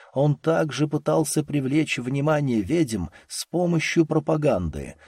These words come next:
но так как Тилли начала распространять новости раньше, чем он, ему не удалось привлечь многих ведьм. "Крысами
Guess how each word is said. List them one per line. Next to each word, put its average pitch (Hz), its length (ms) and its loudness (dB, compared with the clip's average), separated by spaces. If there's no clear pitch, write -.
но 98 200 0
так 110 360 0
как 101 240 -6
Тилли 107 500 -2
начала 107 440 0
распространять 120 880 -2
новости 127 520 -2
раньше, 117 460 -2
чем 92 280 -2
он, 156 260 4
ему 190 320 0
не 175 140 4
удалось 160 480 4
привлечь 151 580 0
многих 135 560 0
ведьм. 82 520 -4
"Крысами 135 760 2